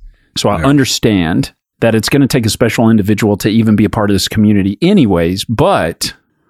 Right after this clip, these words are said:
Speaker 1: what do we do? What do we do about it? I think the biggest scare I had, and the reason why I was like, "Okay, we'll fucking do this, Ryan," is I started thinking, and I didn't say this in there.
Speaker 2: Yeah.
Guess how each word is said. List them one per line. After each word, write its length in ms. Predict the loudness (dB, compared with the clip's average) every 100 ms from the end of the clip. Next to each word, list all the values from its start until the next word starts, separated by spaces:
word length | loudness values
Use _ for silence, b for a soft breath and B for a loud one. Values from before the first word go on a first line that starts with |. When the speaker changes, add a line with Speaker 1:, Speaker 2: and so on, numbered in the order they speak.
| _
Speaker 1:
what 260 | -10 -2 0
do 60 |
we 140 | 2 2
do? 400 | 4 4 2 -2 -14 _ _ _ _ _ _ _ _ _ -4
What 140 | 0
do 40 | 2
we 120 | 2
do 200 | 4 2
about 300 | 2 0 -4
it? 140 | -8 -14 _ _ _ _ _ _ _ _ _ -6
I 100 | 0
think 200 | 0 0
the 80 |
biggest 420 | 0 0 2 0 0
scare 320 | 0 2 2
I 140 | 0
had, 380 | -2 -4 -6 -6 0
and 120 | 2
the 60 | 4
reason 360 | 4 4 4
why 220 | 4 2
I 60 | 2
was 160 | 0 0
like, 180 | -2
"Okay, 300 | 0 -2 -2 -2
we'll 220 | -2 -4
fucking 380 | -4 -8 -4 -4
do 160 | -2
this, 240 | -4 -6 -6
Ryan," 400 | -6 -6 -8 -14 _ 0
is 240 | 0 0 -2
I 160 | -2 -2
started 480 | -2 0 2 0 0
thinking, 760 | 2 2 2 -2 0 -2 -6 -4
and 140 | -2
I 100 | 2
didn't 180 | 2 0
say 260 | 0 0 0
this 380 | -2 -4 -6 -4
in 140 | 0 2
there. 480 | 2 0 -4 -8 _
Speaker 2:
Yeah. 280 | -2 -2